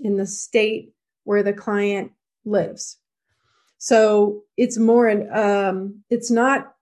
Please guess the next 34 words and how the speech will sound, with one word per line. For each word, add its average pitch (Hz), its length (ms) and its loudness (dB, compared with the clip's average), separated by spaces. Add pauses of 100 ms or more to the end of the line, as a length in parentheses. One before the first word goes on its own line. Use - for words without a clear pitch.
a 208 100 2
law, 196 440 2
but 196 140 -2
it's 196 160 -8
an 190 260 -8
ethics - 640 -10 (220)
kind 190 260 -4
of 165 200 -4 (560)
rule. 190 480 -2 (380)
So 214 540 0
I 220 80 -2
do 254 280 0
have 262 240 -2
some 214 280 -4
families 214 440 0
that 202 120 -2
I've 190 140 0
been 202 160 0
working 196 300 -2
with 196 260 -4
for 190 200 0
a 180 120 -4
very 196 280 2
long 196 260 -2
time 190 560 -8 (280)
who 240 140 2
live 208 240 2
maybe 196 260 -2
just 185 240 -10
across 196 360 -8
the 190 120 -6
river 180 300 -2
from 202 300 -6
me. 208 380 0